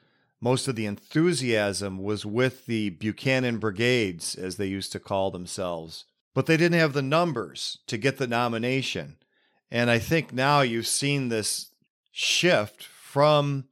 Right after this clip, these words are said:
the so-called establishment Republican, which were more and more neoconservative as we got into this century,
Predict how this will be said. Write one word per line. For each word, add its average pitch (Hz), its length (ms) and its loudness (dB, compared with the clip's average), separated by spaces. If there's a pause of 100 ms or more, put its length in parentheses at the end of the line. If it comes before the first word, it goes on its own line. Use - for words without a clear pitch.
(300)
the 110 100 0
so-called 143 640 4
establishment 131 800 0
Republican, 113 720 0 (140)
which 113 280 -2
were 107 300 0 (240)
more 135 300 6
and 127 100 2
more 127 200 4
neoconservative 123 1200 2
as 98 160 -4
we 104 100 -4
got 107 240 2
into 101 220 -4
this 104 200 -2
century, 87 920 -6